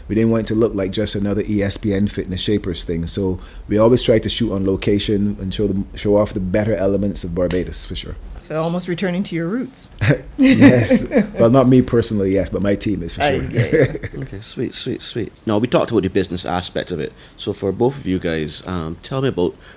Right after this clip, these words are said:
Speaker 3: covid and yourselves personally, how you handle your day-to-day lives, your money, your, you know, your,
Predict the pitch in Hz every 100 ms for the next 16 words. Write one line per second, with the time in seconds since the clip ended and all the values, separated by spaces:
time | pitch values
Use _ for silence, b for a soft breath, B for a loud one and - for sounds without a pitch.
0 | B - 107 98 87 87 90 101 90 87
1 | - 101 - 82 82 95 95 95 90 92
2 | 90 87 B B B 95 95 92 92 95
3 | 78 85 95 95 95 87 82 82 - 90
4 | 92 98 92 85 80 87 90 90 90 90
5 | B B - 101 95 90 90 95 95 92
6 | 90